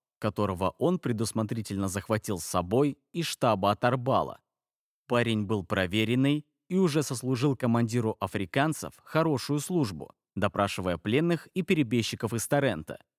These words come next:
где ошивалось множество народов с греческими корнями. И потому Аторбал отправил его с Фёдором, скрипя сердце.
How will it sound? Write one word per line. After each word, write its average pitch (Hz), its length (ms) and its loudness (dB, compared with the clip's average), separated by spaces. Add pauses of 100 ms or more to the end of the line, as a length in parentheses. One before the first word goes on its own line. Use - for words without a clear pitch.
где 117 280 0
ошивалось 156 580 0
множество 104 580 0
народов 104 640 0
с 101 140 -10
греческими 135 580 0
корнями. 135 560 0 (800)
И 123 80 -2
потому 147 480 2
Аторбал 139 500 2
отправил 131 500 0
его 107 240 -2
с - 120 -8
Фёдором, 117 560 0 (140)
скрипя 156 580 0
сердце. - 640 -2